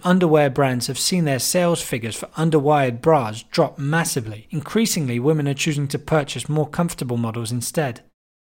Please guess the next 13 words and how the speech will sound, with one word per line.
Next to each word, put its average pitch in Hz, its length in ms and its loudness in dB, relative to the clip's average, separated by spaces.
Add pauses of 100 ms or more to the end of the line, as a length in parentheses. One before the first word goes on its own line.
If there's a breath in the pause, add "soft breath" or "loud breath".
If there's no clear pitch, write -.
(180)
There 147 260 2
you 196 160 6
have 180 200 6
it. 127 200 0 (680)
Now 147 240 8
you 180 140 6
know 165 140 6
what 175 180 6
the 175 80 2
no 180 180 6
bra 170 300 8
movement 131 480 2
is. 127 320 -6